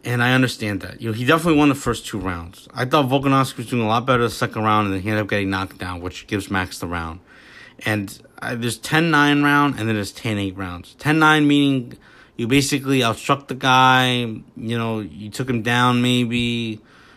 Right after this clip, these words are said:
maybe you got a good positions on him, but you didn't really, uh, like, hurt him or anything. Ten eight means that basically you hurt the guy and it's close to being stopped, meaning the ref is taking a good look at it.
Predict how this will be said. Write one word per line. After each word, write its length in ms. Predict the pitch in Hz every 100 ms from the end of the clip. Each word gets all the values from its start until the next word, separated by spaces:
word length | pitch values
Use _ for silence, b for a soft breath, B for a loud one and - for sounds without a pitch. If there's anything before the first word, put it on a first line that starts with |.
| b
maybe 300 | 113 117 120
you 220 | 117 113
got 220 | 110 117 110
a 40 |
good 200 | 98 113
positions 540 | - 110 117 - 120
on 200 | 120 117
him, 540 | 113 117 117 113 110 107
but 180 | 127 113
you 160 | 113
didn't 260 | 127 139 139
really, 340 | 139 135 127 -
uh, 440 | 110 107 104 92
like, 220 | - 98 -
hurt 280 | - 117
him 280 | 107 92 90
or 140 | 95 98
anything. 460 | 92 85 - 87 - B B B B
Ten 200 | - 175
eight 140 | 185
means 300 | 170 165 156 139
that 240 | 117 107 - B B
basically 340 | - 131 143 143
you 120 | 123
hurt 200 | - 139
the 80 | 139
guy 200 | 131 127
and 420 | - 117 110 -
it's 260 | - 113 -
close 580 | - - 147 143 135 -
to 120 | 131
being 340 | 110 117 113
stopped, 600 | 98 - - 104 92 -
meaning 240 | - 123 127
the 100 | 120
ref 400 | 98 120 120 -
is 120 | 98
taking 280 | - 107 107
a 60 |
good 180 | 92 110
look 240 | 95 95 90
at 180 | 85
it. 140 | 85